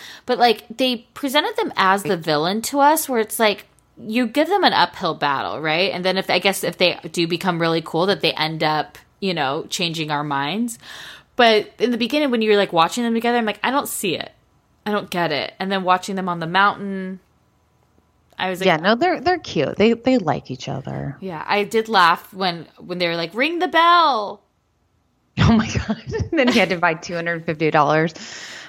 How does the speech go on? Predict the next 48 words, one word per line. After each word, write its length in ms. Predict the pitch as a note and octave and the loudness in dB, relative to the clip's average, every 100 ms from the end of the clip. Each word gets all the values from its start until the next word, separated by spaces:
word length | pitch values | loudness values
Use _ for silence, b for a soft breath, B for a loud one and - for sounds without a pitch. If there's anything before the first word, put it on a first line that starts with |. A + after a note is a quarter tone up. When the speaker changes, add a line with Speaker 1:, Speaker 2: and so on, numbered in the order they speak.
| - | 0
Speaker 2:
of 120 | D#3 | 0
shots 400 | - C#3 C3+ - | 4 4 4 -2
for 260 | - - - - | -8 -6 -6 -4
the 60 | E3+ | 0
Speaker 1:
But 40 | |
Speaker 2:
bar. 80 | D#3+ | 2
Speaker 1:
I 40 | |
was 100 | F3 | 2
like, 220 | B3 A#3+ A3+ | 0 -4 -8
"You 100 | A#3 | -8
can't 240 | E4+ E4+ | -6 -6
afford 380 | F4+ A3+ G3+ - | -8 -8 -8 -8
two 100 | G#3 | -12
hundred 240 | F#3 F3+ E3 | -10 -10 -12
fifty 280 | D#3+ F3+ | -14 -12
dollars 420 | D#3+ D#3 D#3+ D3+ D3+ | -8 -8 -8 -10 -12
of 80 | |
shots." 280 | - D#3+ E3 | -12 -12 -10
He's 80 | F3+ | -10
like, 80 | G3+ | -6
"Oh 100 | F#3 | -4
God." 340 | E3+ D3+ D3 | -2 -4 -4
Like, 240 | E3 C#3+ - - | -8 -10 -8 -2
I, 140 | G#3 - | 0 0
I 60 | |
felt 160 | G#3 B3+ | 2 2
like 80 | B3+ | 2
he 100 | A#3 | 0
was 140 | F3 | 0
really 140 | E3+ | -4
like, 100 | D#3 | -6
"This 120 | - - | -8 -4
is 40 | |
a 60 | F#3 | -4
lot 200 | D#3 C#3+ | -2 -4
of 60 | |
money." 340 | C#3+ G#2+ C#3 _ _ _ _ _ _ _ _ _ - | -6 -10 -12 _ _ _ _ _ _ _ _ _ 0
Speaker 2:
I, 140 | F#3 - _ - - - | 0 0 _ -20 -6 2
I 320 | C4 G4 D5 G#4 | 4 4 2 -2
don't 340 | G3+ G#3+ A3 F#3 | 2 2 2 0
know 200 | F#3 E3+ | 2 2
what 160 | E3 E3 | 2 0
their 140 | D#3 | 0
finances 580 | - C#3+ G#2+ D3 - - | 0 -2 -4 -12 -12 -6
are 180 | C#3 D#3+ | -6 -6
because 500 | F3 G3 F#3 F3 - b b b b b b _ _ _ - | -2 4 6 4 0 b b b b b b _ _ _ -4
they're 240 | F3 A3 | 4 4
not 540 | A3 G3+ A#3 D#4 D#4 | 4 0 0 -2 -4